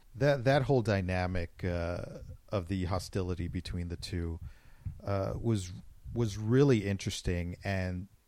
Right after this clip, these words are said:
from my understanding, actually became the glue to what the penultimate, uh, reason of them being doubles was by the end of the film, at least to me. Um,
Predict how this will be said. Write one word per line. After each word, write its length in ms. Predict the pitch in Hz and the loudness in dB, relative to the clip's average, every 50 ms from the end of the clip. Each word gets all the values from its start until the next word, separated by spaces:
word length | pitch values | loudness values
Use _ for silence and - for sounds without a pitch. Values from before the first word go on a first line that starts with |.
| _ _ _ | _ _ _
from 260 | - - - - 120 104 | -20 -8 -2 0 0 2
my 220 | 107 110 113 117 | 4 4 4 4
understanding, 640 | 107 98 87 87 - - - 90 87 87 87 87 87 | 2 2 0 -4 -6 -4 -4 -4 -4 -4 -4 -4 -4
actually 400 | 90 90 90 - - 101 98 92 | -4 -4 -4 -6 -6 -6 -4 -4
became 380 | 85 - 87 - - 92 87 87 | -4 -6 -6 -6 -4 -4 -4 -4
the 80 | 87 | -6
glue 540 | 85 82 87 92 92 95 92 85 82 80 80 _ _ - - - - - - - _ - | -6 -6 -4 -2 0 0 0 0 -2 -6 -10 _ _ -20 -20 -20 -18 -18 -18 -18 _ -12
to 880 | - - - 98 95 95 92 90 90 87 85 85 85 87 98 - - _ _ _ _ _ | -10 -8 -4 -2 -2 0 0 0 0 -2 -2 -4 -4 -4 -6 -8 -10 _ _ _ _ _
what 260 | - - 92 98 90 - | -10 -4 -2 -2 -2 -2
the 80 | - | -4
penultimate, 640 | - - 98 90 92 92 - - 107 92 90 90 85 - _ _ _ - | 0 0 0 2 0 -2 -2 -2 -4 -2 -2 -4 -6 -8 _ _ _ -8
uh, 640 | 98 90 87 85 82 82 82 85 90 98 104 107 113 - _ _ _ _ - _ _ _ _ _ - | -6 -4 -4 -4 -4 -4 -4 -6 -6 -8 -8 -10 -12 -16 _ _ _ _ -20 _ _ _ _ _ -10
reason 800 | 113 104 101 110 117 123 127 113 - 104 90 85 80 78 82 90 - - _ _ _ - | -6 -2 0 2 4 4 2 2 2 2 0 0 -2 -6 -8 -10 -14 -16 _ _ _ -6
of 200 | - 95 85 85 | -6 -6 -4 -2
them 240 | 98 98 98 101 98 | 0 0 0 0 -2
being 280 | 85 95 92 90 85 80 | -2 -2 -4 -4 -6 -4
doubles 420 | - 92 90 80 90 90 85 78 85 | -2 -2 -2 -2 -2 -4 -4 -4 -6
was 480 | 82 82 92 95 92 87 87 80 78 | -4 -2 0 0 2 0 -2 -4 -6
by 220 | - - 92 85 82 | -6 -4 -4 -4 -4
the 160 | 85 87 85 | -4 -4 -4
end 100 | 85 87 | -4 -4
of 60 | 85 | -6
the 60 | 82 | -6
film, 260 | - - 107 92 87 | -6 -4 -4 -4 -4
at 120 | 90 92 - | -4 -6 -4
least 260 | 113 113 107 - - | -4 -4 -4 -4 -6
to 80 | - 98 | -6 -6
me. 420 | 85 82 87 87 80 78 73 76 - _ _ _ - | -4 -2 -2 -4 -4 -6 -8 -12 -16 _ _ _ -8
Um, 560 | 92 87 87 85 85 82 82 82 82 82 101 | -6 -4 -4 -4 -4 -6 -8 -8 -10 -12 -12